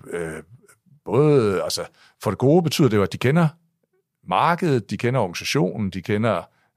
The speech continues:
øh, øh, driften, øh, og, men det betyder også, at de har mange meninger om det.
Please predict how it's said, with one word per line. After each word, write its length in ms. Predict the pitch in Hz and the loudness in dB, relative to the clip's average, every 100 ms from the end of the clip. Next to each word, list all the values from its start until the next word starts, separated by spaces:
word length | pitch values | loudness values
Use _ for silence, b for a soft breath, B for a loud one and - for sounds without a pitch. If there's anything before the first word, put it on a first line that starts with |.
| _ | _
øh, 360 | 92 87 80 73 73 76 - - - - - - | -8 -4 -4 -8 -10 -12 -14 -14 -12 -12 -14 -14
øh, 220 | - 80 82 _ _ _ | -12 -12 -16 _ _ _
driften, 480 | 107 156 - 98 90 _ B B B B B - | 0 0 -2 -8 -10 _ B B B B B -6
øh, 240 | 107 95 90 | -2 0 -2
og, 180 | 101 95 | -4 -4
men 140 | 98 95 | -4 -4
det 60 | |
betyder 160 | 110 143 | 0 2
også, 160 | 139 | 2
at 40 | 113 | 0
de 40 | |
har 40 | 104 | 0
mange 180 | 117 | 0
meninger 280 | 120 147 123 | 0 0 -2
om 140 | 92 | -4
det. 140 | 87 | -8